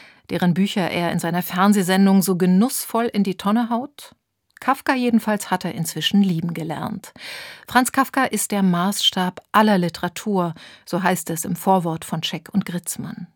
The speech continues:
Ihrer Neugier auf Kafka und dessen Küche verdanken wir die Entdeckung dieses Kochbuchs. Genauer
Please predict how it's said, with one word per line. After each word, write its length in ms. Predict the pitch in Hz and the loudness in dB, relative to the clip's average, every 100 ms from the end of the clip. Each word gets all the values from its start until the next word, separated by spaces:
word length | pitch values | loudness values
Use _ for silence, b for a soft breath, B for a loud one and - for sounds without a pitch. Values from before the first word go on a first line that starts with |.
| _ B B B B | _ B B B B
Ihrer 200 | 214 208 | 2 4
Neugier 600 | 190 226 302 233 170 156 - | 6 4 0 -4 -4 -8 -12
auf 260 | - - | -14 -8
Kafka 400 | - 196 - 262 | -2 -2 0 -2
und 160 | 247 165 | 0 -2
dessen 240 | 160 - | -6 -10
Küche 320 | - 214 - | -6 -6 -4
verdanken 480 | 185 202 196 185 175 | -2 0 2 2 2
wir 140 | 175 175 | -2 -2
die 100 | 190 | 0
Entdeckung 480 | 208 175 156 180 | 0 -2 -4 -4
dieses 380 | 170 165 151 - | -4 -4 -6 -8
Kochbuchs. 720 | - 151 - - 147 - - - B B B | -6 -10 -10 -12 -12 -10 -14 -12 B B B
Genauer 520 | 214 208 226 285 330 | 4 6 8 6 2